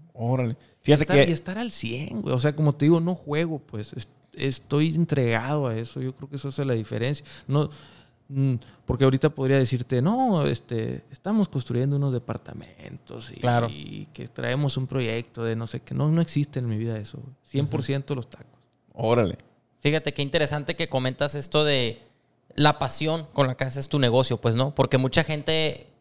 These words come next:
Speaker 3: emprendedores o empresarios que ya tienen su negocio bien puesto, muchas veces lo, lo ejecutan o lo están haciendo porque les va a dar dinero, porque quieren a lo mejor un beneficio económico, quieren algo material. Y claro,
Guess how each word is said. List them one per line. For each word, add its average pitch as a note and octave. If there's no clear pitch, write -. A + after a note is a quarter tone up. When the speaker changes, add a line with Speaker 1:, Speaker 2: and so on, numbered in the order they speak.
Speaker 3:
emprendedores E3
o F3
empresarios C3+
que C3
ya B2+
tienen D3
su C3+
negocio A2+
bien C3
puesto, F3
muchas C#3+
veces E3
lo, C3+
lo B2+
ejecutan D3+
o C3
lo B2
están B2+
haciendo D3+
porque G3
les D3
va C#3+
a C3
dar B2+
dinero, C#3
porque C3+
quieren C#3
a C3+
lo B2+
mejor B2+
un C3
beneficio C3
económico, C3
quieren B2+
algo C#3
material. C#3
Y C3+
claro, D3+